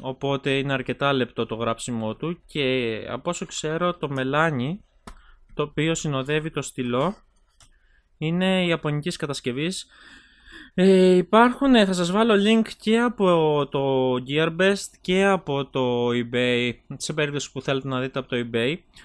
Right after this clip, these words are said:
Τα link του Gearbest τα έχουν affiliate, σε περίπτωση που σας ενδιαφέρει, αλλά από ό,τι είδα οι τιμές παίζει να είναι πιο οικονομικές στο Gearbest. Επίσης, σας είπα, παίζει και κουπονάκι,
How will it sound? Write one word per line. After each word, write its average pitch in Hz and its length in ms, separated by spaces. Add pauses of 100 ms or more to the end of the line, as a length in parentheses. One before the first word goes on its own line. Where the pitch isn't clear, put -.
(140)
Τα 135 460 (100)
link 190 140 (120)
του 135 680
Gearbest 165 380
τα 160 60
έχουν 160 220
affiliate, 131 540
σε - 180
περίπτωση 131 240
που - 40
σας - 100
ενδιαφέρει, 120 540 (280)
αλλά 147 220
από 147 160
ό,τι 196 220
είδα 196 300
οι 175 80
τιμές 165 580 (220)
παίζει 165 260
να 165 60
είναι 170 120
πιο 160 180
οικονομικές 147 800
στο 131 300 (100)
Gearbest. 131 540 (580)
Επίσης, 190 680
σας 160 180
είπα, 165 180
παίζει 156 260
και - 100
κουπονάκι, 139 920